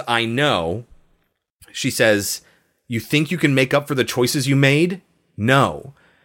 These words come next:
You think you can be forgiven? No." And he ends up picking up the walkie-talkie that had fallen in because just as the fire department were about to get through the wall,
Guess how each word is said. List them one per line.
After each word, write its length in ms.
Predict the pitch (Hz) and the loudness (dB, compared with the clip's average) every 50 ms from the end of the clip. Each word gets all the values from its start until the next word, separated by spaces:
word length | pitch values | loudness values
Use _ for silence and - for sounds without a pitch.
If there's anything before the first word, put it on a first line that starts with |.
| _ _ _ | _ _ _
You 100 | - 117 | -6 -2
think 200 | - - 156 147 170 | 0 2 2 2 0
you 60 | 151 | 0
can 140 | - 156 139 | 0 2 2
be 100 | 131 117 | 2 0
forgiven? 760 | 104 - 101 95 92 131 127 127 139 180 190 202 226 220 - _ _ _ _ _ _ _ _ _ _ _ _ _ | -2 -4 -10 -6 0 2 2 4 4 2 2 0 -2 -6 -10 _ _ _ _ _ _ _ _ _ _ _ _ _
No." 580 | 101 104 107 120 131 143 135 98 78 57 50 - _ _ _ _ _ _ _ _ - | -8 -4 0 2 2 2 2 0 -2 -4 -12 -20 _ _ _ _ _ _ _ _ -6
And 540 | 113 117 113 113 113 107 107 104 - - - _ | -4 -2 0 0 0 -2 -4 -8 -8 -12 -14 _
he 320 | - - - 117 117 - - | -16 -10 -8 -8 -8 -6 -2
ends 180 | 120 127 143 147 | -2 -2 0 0
up 160 | 190 - - | -2 -2 -4
picking 400 | - - - 156 - 175 170 156 | -6 -4 -4 -2 -2 0 0 0
up 120 | 151 139 - | 0 2 2
the 80 | 135 | 2
walkie-talkie 680 | 127 131 120 113 - 123 - - 139 123 117 - 104 | 2 2 2 0 -2 -4 -2 0 0 0 0 -2 -4
that 140 | 95 - 95 | -2 -2 -2
had 120 | 101 92 - | -2 -4 -6
fallen 420 | - - 139 123 127 139 123 123 | -4 0 2 2 2 2 0 -2
in 360 | 135 - 127 117 107 98 95 | -4 -2 -2 -2 -2 -2 -6
because 380 | 95 113 113 - 135 110 101 95 | -8 -10 -8 -6 -6 -6 -6 -6
just 400 | 98 95 123 131 143 143 - 196 | -6 -2 -2 0 0 -2 -2 -2
as 140 | 175 139 - | -4 -2 -4
the 100 | 160 123 | -6 -8
fire 340 | - - - 117 117 120 | -6 -2 0 0 2 2
department 460 | 127 127 - - 131 131 113 123 131 113 | 0 0 -2 -2 -2 -2 -2 -4 -6 -4
were 100 | 104 101 | -4 -4
about 400 | 92 85 - 104 107 123 - - | -4 -4 -2 -2 -2 -2 -4 -8
to 80 | 107 | -10
get 200 | 107 120 - - - | -8 -8 -8 -6 -6
through 140 | 123 120 113 | -6 -4 -4
the 60 | 107 | -2
wall, 460 | 92 98 101 104 113 131 170 190 - | 0 2 2 4 4 2 2 0 -4